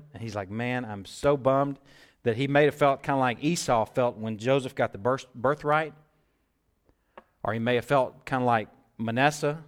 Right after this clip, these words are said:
thought about Ephraim whenever his granddaddy went like this, did the divine switcheroo on him, and blessed Ephraim over Manasseh. He's thinking, "Oh man, that's a bummer. Sarah's pregnant." In verse four, "And behold,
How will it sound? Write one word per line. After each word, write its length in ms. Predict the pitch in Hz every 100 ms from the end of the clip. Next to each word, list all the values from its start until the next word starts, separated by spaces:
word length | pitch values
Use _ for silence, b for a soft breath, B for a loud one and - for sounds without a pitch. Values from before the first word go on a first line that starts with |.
| - _
thought 180 | 131 123
about 260 | 113 107 117
Ephraim 480 | 143 - 160 160 143 _ _ _ _ _ _ _ _
whenever 380 | 113 113 117 107
his 100 | 107
granddaddy 420 | 104 123 123 123
went 160 | 117 120
like 200 | 110 107
this, 380 | 139 147 - - -
did 160 | 123 117
the 80 |
divine 420 | 110 113 120 127 127
switcheroo 720 | - 139 - 120 135 143 151
on 180 | 131 139
him, 140 | 151 - _ _ _ _ _ _
and 180 | 117 104
blessed 480 | 117 120 110 - - -
Ephraim 360 | 123 - 123 127 _ -
over 180 | 110
Manasseh. 480 | 101 98 113 - 123 - _ _ _ _ _ _
He's 100 | -
thinking, 260 | - 98 98
"Oh 180 | 101 98
man, 400 | 101 95 87 85 _
that's 200 | - 95 101
a 40 |
bummer. 320 | 95 90 85 _ _ _ _ _ _ _
Sarah's 320 | - 101 92 95
pregnant." 400 | - 90 - - _ _ _ _ _ _ -
In 80 | 92
verse 180 | 110 -
four, 260 | - 98 - _ _ _ _ _ _ _ _ _ -
"And 100 | 120
behold, 520 | 135 180 175 113